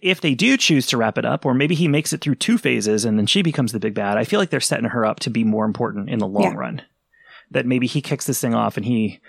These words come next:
Speaker 1: is the leader of the Nihil, which was cool. We got to see how that all happened this time. I don't think they had covered that in the other books, right? Like, he suspected that his father was murdered.
Speaker 2: Yes.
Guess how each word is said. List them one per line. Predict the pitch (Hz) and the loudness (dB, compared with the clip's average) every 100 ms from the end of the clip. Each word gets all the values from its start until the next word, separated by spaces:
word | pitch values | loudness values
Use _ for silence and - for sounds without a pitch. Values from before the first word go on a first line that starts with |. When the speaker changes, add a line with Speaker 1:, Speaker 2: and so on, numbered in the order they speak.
| - - _ _ _ _ _ | -20 -20 _ _ _ _ _
Speaker 1:
is | - 113 104 - - - | -2 0 0 -2 -4 -8
the | 110 110 110 - - _ - | -2 0 -2 -4 -14 _ -4
leader | 127 170 143 | 0 2 2
of | |
the | 113 | 2
Nihil, | 110 107 113 | 0 2 0
which | 156 156 | 0 0
was | 143 | 0
cool. | - 233 135 | 0 2 2
We | 117 | 2
got | 127 | 0
to | 131 | 0
see | 151 127 - _ - | -2 -4 -8 _ -6
how | - 135 | -2 2
that | 123 | 2
all | 107 | 2
happened | 147 165 107 | 0 -2 -6
this | 104 | -8
time. | - 101 101 | -4 -2 -2
I | 123 | 0
don't | 196 349 | -2 -2
think | - 320 - | -2 -2 0
they | 196 | 0
had | 175 175 _ _ _ _ _ _ _ _ _ - | 0 -4 _ _ _ _ _ _ _ _ _ -4
covered | 277 370 | 0 2
that | 123 107 | 0 2
in | 127 | 2
the | |
other | 143 139 | 0 0
books, | 214 - - | -2 -2 -2
right? | 131 147 | 0 0
Like, | 139 131 - - | 0 -2 -4 -16
he | - 220 247 | -4 0 0
suspected | 214 156 - - 247 - 117 127 160 _ _ _ _ _ _ _ - | 2 0 0 0 -2 0 0 0 -6 _ _ _ _ _ _ _ 0
that | 127 117 - - _ _ _ _ _ | 2 2 -2 -16 _ _ _ _ _
his | - 147 - | -2 -2 2
father | 123 117 110 | 2 4 2
was | 104 - | 0 0
murdered. | 120 117 101 101 104 - _ - | 2 2 2 0 -4 -12 _ 4
Speaker 2:
Yes. | 214 - - - - | 4 4 0 -2 -4